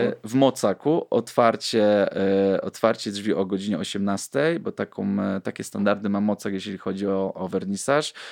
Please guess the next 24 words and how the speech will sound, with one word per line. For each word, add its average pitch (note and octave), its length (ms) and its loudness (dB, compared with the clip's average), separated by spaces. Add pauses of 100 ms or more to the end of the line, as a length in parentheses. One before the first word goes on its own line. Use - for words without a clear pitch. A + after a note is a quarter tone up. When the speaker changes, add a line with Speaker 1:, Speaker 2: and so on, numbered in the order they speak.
(120)
Speaker 2:
Każdy B2 300 4
jest G#2 100 0
zaproszony, D3 480 0
zapraszam A2 440 -4
w - 20 -20
tym G#2+ 160 -2
momencie G#2 240 0
każdego, B2 420 2
autopromocja, B2+ 880 2 (260)
wszyscy C#3+ 340 0
mogą C3 320 2
wejść, C3 500 4
e, A2+ 220 6
trzy, A#2 680 4
e, A2 280 6
w-, G#2+ 180 -8
mm, G#2 680 2
trzy - 160 2
miesięcy, C3+ 500 2 (240)
trzy - 180 -2
miesiące C#3+ 400 0
będą A#2 300 2
te A#2+ 120 -2
wystawy A2 720 0